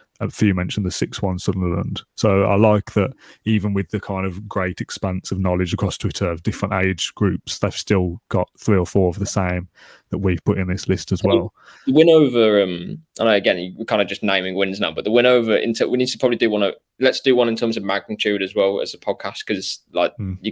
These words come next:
Speaker 2: you could name, like, like, the Derby one, for example, obviously we know it's big, but then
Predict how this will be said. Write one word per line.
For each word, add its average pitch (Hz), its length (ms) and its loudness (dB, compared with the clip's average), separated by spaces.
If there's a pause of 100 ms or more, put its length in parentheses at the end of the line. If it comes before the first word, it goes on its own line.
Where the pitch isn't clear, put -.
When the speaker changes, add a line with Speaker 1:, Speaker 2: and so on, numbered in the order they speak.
Speaker 2:
you - 100 -16
could - 100 -20 (160)
name, 92 320 -4
like, 82 200 -4 (280)
like, 101 80 2
the 85 60 2
Derby 98 320 2
one, 95 140 0
for - 60 -18
example, 95 300 -2
obviously 87 360 -4 (140)
we 104 120 -4
know 92 140 -2
it's - 120 -6
big, 87 300 -4
but 104 80 -4
then 90 400 -2